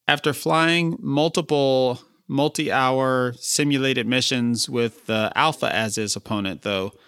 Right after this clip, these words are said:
he says he goes home feeling wasted out. He's tired, drained, and mentally exhausted. This may be artificial intelligence, but it represents a real challenge.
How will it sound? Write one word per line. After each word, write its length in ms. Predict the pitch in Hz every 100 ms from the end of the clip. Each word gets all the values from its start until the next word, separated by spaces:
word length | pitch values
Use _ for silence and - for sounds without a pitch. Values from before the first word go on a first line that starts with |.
| - - - _ _
he 220 | - 135
says 400 | 156 - 147 143
he 360 | 147 135 123 123 -
goes 260 | 147 175 170
home 180 | 175 147
feeling 460 | - 160 139 117
wasted 460 | 107 151 170 - 143
out. 260 | 107 90 -
He's 260 | 127 123 -
tired, 600 | 170 156 151 143 143 -
drained, 680 | 139 143 143 143 147 139 -
and 160 | - 120
mentally 400 | 131 131 135 123
exhausted. 720 | 113 104 110 110 - - - _ _ _ _ _ -
This 180 | 151
may 160 | 170 160
be 180 | 160 156
artificial 560 | 151 143 143 139 139
intelligence, 720 | 131 127 139 131 104 90 - -
but 180 | 190 127
it 60 | 113
represents 560 | 131 123 123 120 117
a 60 | 104
real 200 | 113 113
challenge. 640 | - 101 64 - - -